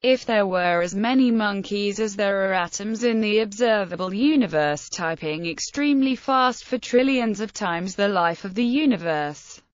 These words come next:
the probability of the monkeys replicating even a single page of Shakespeare is unfathomably minute. Ignoring punctuation, spacing, and capitalization,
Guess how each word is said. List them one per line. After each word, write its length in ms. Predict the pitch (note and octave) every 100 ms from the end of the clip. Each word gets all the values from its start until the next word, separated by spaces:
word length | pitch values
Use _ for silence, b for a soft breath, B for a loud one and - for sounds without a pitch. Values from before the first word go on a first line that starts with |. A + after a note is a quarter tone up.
| _
the 120 | A#3+
probability 920 | G#3 G#3+ G3+ G3 A3 A3 G3+ G3 F#3
of 140 | F#3 F#3
the 100 | G#3
monkeys 560 | A3 C4 C4 A#3 G3+
replicating 760 | F#3+ F3+ F#3+ F#3+ G3 F#3+ F#3+ F#3+
even 360 | B3+ A3 A#3+
a 60 | C4
single 420 | - E4 F4 E4
page 360 | C#4 C#4+ D#4 D4
of 120 | C4
Shakespeare 800 | - E4 E4+ - - F#3+ E3+ E3
is 140 | G#3+
unfathomably 920 | A3 A3+ A3+ A#3+ A3+ G3+ G3+ F#3 F#3 F#3
minute. 840 | F#3 F3+ G3 G#3+ A3 D#3 - - - _
Ignoring 720 | C#4 A3+ B3+ D4+ F4 D#4+ C4+
punctuation, 1120 | G#3+ F#3 F3 - A3+ G#3 G3+ E3+ D#3 E3 F#3
spacing, 840 | - - - G#3 F3+ - D#3 D3 D3
and 160 | A3 A3
capitalization, 1400 | C4+ B3 B3 A#3 F#3+ E3+ E3+ F#3 F3 - D3+ C#3+ C#3